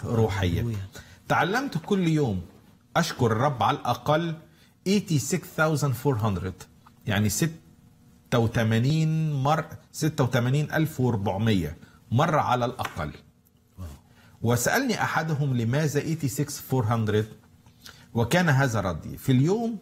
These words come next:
Speaker 1: في أربعة وعشرين ساعة، وفي كل ساعة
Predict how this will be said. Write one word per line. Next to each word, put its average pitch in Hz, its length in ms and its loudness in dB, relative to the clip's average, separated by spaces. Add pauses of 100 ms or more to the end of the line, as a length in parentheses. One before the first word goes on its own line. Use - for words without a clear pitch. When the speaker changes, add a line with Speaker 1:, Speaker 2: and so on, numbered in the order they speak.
Speaker 1:
في 151 160 0
أربعة 120 220 4
وعشرين 123 260 -2
ساعة، 104 360 0 (1080)
وفي 120 200 0
كل 226 280 4
ساعة 160 560 0